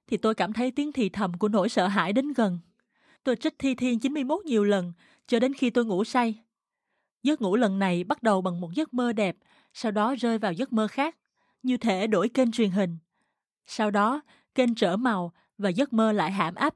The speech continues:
tôi, nên tôi không thể trốn thoát được. Nó thay đổi mỗi lần dù đề tài thì giống nhau,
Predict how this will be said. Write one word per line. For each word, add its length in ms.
tôi, 240
nên 140
tôi 100
không 200
thể 180
trốn 240
thoát 260
được. 240
Nó 120
thay 180
đổi 220
mỗi 240
lần 360
dù 200
đề 140
tài 280
thì 140
giống 220
nhau, 300